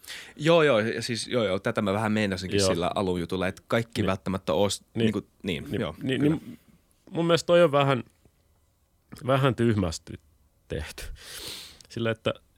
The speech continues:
Speaker 2: pitääkö olettaa, sa-, siis mitä sä just sanoit aiemmin, että niinku, että ihminen, joka on aidosti huolissaan omasta ja jälkikasvun ja planeetan tulevaisuudesta, niin pitääkö siltä nyt edellyt-, jotta se voi osoittaa sit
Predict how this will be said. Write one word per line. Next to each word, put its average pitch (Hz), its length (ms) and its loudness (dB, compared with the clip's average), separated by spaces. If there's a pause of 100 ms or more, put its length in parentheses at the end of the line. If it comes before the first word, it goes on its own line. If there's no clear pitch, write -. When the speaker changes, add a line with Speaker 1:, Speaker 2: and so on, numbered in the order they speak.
(920)
Speaker 2:
pitääkö 151 360 0
olettaa, 127 680 2 (1160)
sa-, - 220 0
siis - 240 -4
mitä 113 180 0
sä 160 80 -2
just 156 160 -2
sanoit - 440 -2
aiemmin, 87 340 -4 (180)
että 104 180 -2
niinku, 101 160 0 (460)
että - 140 -4
ihminen, 135 280 2
joka 113 200 2
on 113 140 0
aidosti 110 360 2
huolissaan 95 680 0 (1120)
omasta 104 460 0
ja 95 140 0 (220)
jälkikasvun 95 680 -4 (160)
ja 95 80 -10
planeetan 92 500 -2 (200)
tulevaisuudesta, 90 680 -4
niin 95 80 -8 (240)
pitääkö 113 360 -2
siltä 101 260 -2
nyt 101 220 -4
edellyt-, 101 360 0 (360)
jotta 170 320 2
se 117 160 -2
voi 107 200 2
osoittaa 110 380 0
sit 95 160 -10